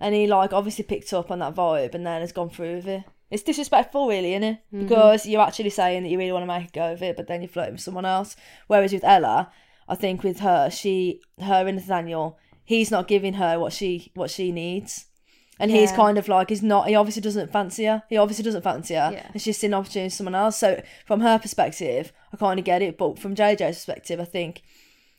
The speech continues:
Speaker 1: he's acting a different type of way in front of
Speaker 2: To
Speaker 1: her
Speaker 2: what
Speaker 1: than he
Speaker 2: he's
Speaker 1: is
Speaker 2: saying.
Speaker 1: cameras.
Speaker 2: Yeah, it's
Speaker 1: Yeah.
Speaker 2: not fair on her. I feel sorry for Bianca. She's not getting the truth out of him, and that's what she deserves.
Speaker 1: Yeah.
Speaker 2: And,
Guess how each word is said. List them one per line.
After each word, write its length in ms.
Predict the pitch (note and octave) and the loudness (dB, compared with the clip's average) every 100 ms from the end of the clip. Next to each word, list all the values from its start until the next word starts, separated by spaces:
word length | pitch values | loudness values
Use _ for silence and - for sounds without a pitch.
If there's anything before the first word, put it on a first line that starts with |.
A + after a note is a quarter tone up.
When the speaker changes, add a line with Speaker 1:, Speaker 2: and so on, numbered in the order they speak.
| - - | -20 -2
Speaker 1:
he's 160 | G3+ - | -2 0
acting 420 | E3+ - G3+ F#3+ | -2 -2 -6 -6
a 40 | |
different 280 | F#3 F#3 E3 | -6 -8 -8
type 260 | G3 E3+ - | -2 -2 -2
of 80 | F#3+ | -4
way 380 | F3 D3+ C#3+ - | 0 0 0 -6
in 80 | F3+ | -12
front 260 | F#3 F3+ | -8 -8
of 80 | E3+ | -6
Speaker 2:
To 80 | D3+ | -4
Speaker 1:
her 160 | C3 | -4
Speaker 2:
what 60 | F#3 | -4
Speaker 1:
than 100 | F3+ | -6
he 60 | F3 | -4
Speaker 2:
he's 100 | F3 | -6
Speaker 1:
is 60 | |
Speaker 2:
saying. 120 | F3 F#3 | -4 -4
Speaker 1:
cameras. 340 | F3+ F3+ F3 | -4 -4 -6
Speaker 2:
Yeah, 120 | D#3 | -4
it's 80 | D#3 | -2
Speaker 1:
Yeah. 120 | F3 | 0
Speaker 2:
not 240 | E3 A3 - | 0 -2 -6
fair 220 | G#3 G3+ | -6 -6
on 140 | F#3+ F3 | -8 -10
her. 320 | F3+ D#3+ D#3+ | -10 -10 -10
I 40 | E3 | -10
feel 180 | F#3+ F3+ | -10 -8
sorry 220 | F3 E3+ | -10 -12
for 140 | F#3+ | -12
Bianca. 380 | F#3 D#3+ F3+ F3+ | -12 -12 -14 -14
She's 160 | - G3+ | -10 -6
not 140 | G#3 | -4
getting 340 | G#3 F#3+ F#3+ F#3 | -4 -6 -8 -10
the 60 | |
truth 420 | F3+ F3 D#3+ D#3 - | -12 -10 -10 -10 -14
out 220 | E3 F3 | -14 -14
of 80 | F3+ | -16
him, 160 | F3+ | -18
and 100 | F3 | -16
that's 180 | E3 - | -16 -16
what 120 | - | -18
she 100 | - | -18
deserves. 640 | F#3+ F3 F3 F3 - F3 F#3+ | -16 -12 -10 -10 -10 -10 -10
Speaker 1:
Yeah. 240 | A2 - - - _ - | -8 -8 -12 -20 _ -14
Speaker 2:
And, 580 | F3 E3 D#3+ D#3+ E3 | -10 -8 -8 -8 -10